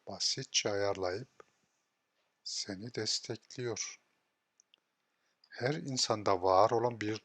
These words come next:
durum aslında bu. Ama şu anda yaptığımız gibi bazen zihnin ayarları aktive olmak zorundadır. Bu sayede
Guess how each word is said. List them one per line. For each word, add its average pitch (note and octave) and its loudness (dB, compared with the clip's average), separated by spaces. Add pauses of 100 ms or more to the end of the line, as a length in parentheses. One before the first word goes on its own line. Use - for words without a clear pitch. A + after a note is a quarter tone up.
durum A2+ -6 (160)
aslında G#2+ 0 (140)
bu. C#3 -4 (1120)
Ama B2+ 0
şu A#2 2
anda G#2+ 0
yaptığımız G#2+ -2
gibi G2 -10
bazen F#2+ 2
zihnin A2+ -6
ayarları G2+ 0
aktive G#2+ -2
olmak A2+ -4
zorundadır. A2 0 (1600)
Bu E3 -2
sayede G#2+ 4